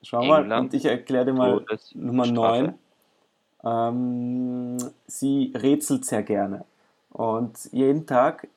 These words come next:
Speaker 1: löst sie das Kreuzworträtsel im The Daily Telegraph. Jo.
Speaker 2: Ja.
Speaker 1: Das
Speaker 2: Es
Speaker 1: war
Speaker 2: gibt
Speaker 1: dann
Speaker 2: keine Todesstrafe übrigens.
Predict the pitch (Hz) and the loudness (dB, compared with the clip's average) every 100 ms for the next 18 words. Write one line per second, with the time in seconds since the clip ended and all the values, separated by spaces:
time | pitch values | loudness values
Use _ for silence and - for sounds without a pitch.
0 | _ - 131 139 - - 147 127 - - | _ 2 4 4 0 -4 -2 -2 -6 -2
1 | 123 147 - 135 131 131 135 - 147 139 | 0 0 0 -4 0 0 0 0 -2 0
2 | 135 127 120 107 - 117 104 123 113 139 | -2 -4 -4 -4 -4 -4 -2 0 2 4
3 | 139 - 135 127 127 107 107 98 - - | 2 0 -2 0 0 0 -2 -2 -4 -12
4 | _ _ - _ _ _ _ _ _ _ | _ _ -20 _ _ _ _ _ _ _
5 | _ _ _ _ _ _ _ _ _ _ | _ _ _ _ _ _ _ _ _ _
6 | _ _ 110 98 - _ _ _ _ _ | _ _ -4 -4 -6 _ _ _ _ _
7 | _ _ _ _ _ _ - 98 - _ | _ _ _ _ _ _ -14 -12 -14 _
8 | _ _ _ _ _ _ - 135 113 110 | _ _ _ _ _ _ -4 -2 2 0
9 | 113 113 110 104 - 98 98 101 - 98 | 0 0 0 -2 -6 -10 -6 -4 -4 -4
10 | 95 92 - | -4 -4 -8